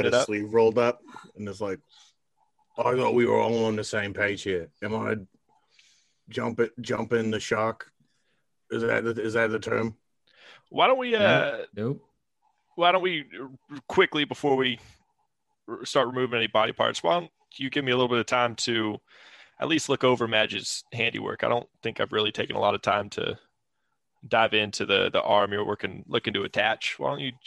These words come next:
Speaker 2: give me some time to see if I can't make myself a little bit comfortable with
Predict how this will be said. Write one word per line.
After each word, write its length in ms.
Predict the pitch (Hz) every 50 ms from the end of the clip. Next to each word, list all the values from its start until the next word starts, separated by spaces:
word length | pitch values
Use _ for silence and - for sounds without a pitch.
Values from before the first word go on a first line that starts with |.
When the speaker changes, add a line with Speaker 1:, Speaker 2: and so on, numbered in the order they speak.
| -
Speaker 2:
give 100 | - 139
me 60 | 131 123
some 140 | - 120
time 260 | 110 - 120 120 117 113
to 60 | -
see 80 | -
if 100 | 127 -
I 80 | - 110
can't 320 | - - 113 110 107 - _ _ _ - -
make 180 | - 117 113 -
myself 300 | 113 113 - 110 101 -
a 20 |
little 120 | - 110 107
bit 140 | - - -
comfortable 400 | - 107 - - - - 101 -
with 100 | -